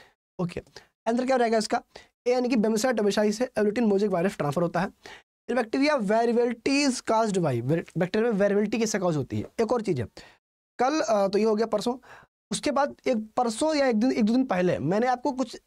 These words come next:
पैथोलॉजी की क्लासेस ली हैं, जाके चेक करना, मैंने वहाँ पर डिटेल में कुछ पॉइंट्स लिखवाए हैं,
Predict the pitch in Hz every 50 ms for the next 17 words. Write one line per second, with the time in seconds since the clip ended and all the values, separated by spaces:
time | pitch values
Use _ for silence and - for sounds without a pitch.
0 | _ - 196 196 190 233 220 220 226 233 262 - 226 202 175 233 208 208 214 226
1 | 202 170 147 - _ - - - _ _ _ - 151 151 - 208 214 214 269 269
2 | - - 247 247 - - 214 196 190 208 220 214 208 220 240 233 220 214 220 -
3 | 226 185 202 180 226 214 233 233 240 240 240 240 - - 196 208 226 208 196 180
4 | 170 - 170 160 160 196 214 175 147 -